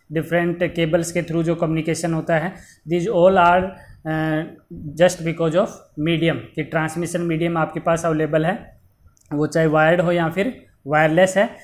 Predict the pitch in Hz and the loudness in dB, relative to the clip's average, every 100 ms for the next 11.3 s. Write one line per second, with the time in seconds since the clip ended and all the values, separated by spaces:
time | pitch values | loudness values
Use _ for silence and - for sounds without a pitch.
0 | - - 151 160 165 165 175 175 180 165 | -20 -8 -2 0 2 2 2 0 0 0
1 | 175 165 170 165 170 190 180 180 185 170 | 0 -4 -2 -4 0 2 2 0 0 0
2 | 160 160 170 190 170 156 156 151 147 143 | 0 0 0 4 4 2 0 2 2 2
3 | 156 160 156 175 165 147 160 190 - _ | 0 0 -2 -2 -2 -2 -2 -4 -6 _
4 | _ - 139 180 175 175 156 156 185 196 | _ -14 0 2 4 2 -2 -6 -4 -4
5 | 180 165 151 - 170 160 156 - - 151 | -4 0 0 2 2 4 2 -4 -8 -4
6 | 147 143 - 165 180 175 165 165 180 170 | -2 -2 -2 2 2 4 2 2 2 0
7 | 165 160 190 190 - _ - 156 160 156 | -2 2 0 0 -14 _ -8 -2 0 0
8 | 165 175 170 185 175 160 170 170 165 165 | 0 0 0 -2 0 2 2 2 2 0
9 | 175 160 156 160 160 165 165 170 170 165 | 0 0 0 0 0 -2 -2 0 0 2
10 | 185 156 143 143 156 160 151 151 156 160 | 2 2 0 0 0 2 0 0 2 2
11 | 170 208 | 2 2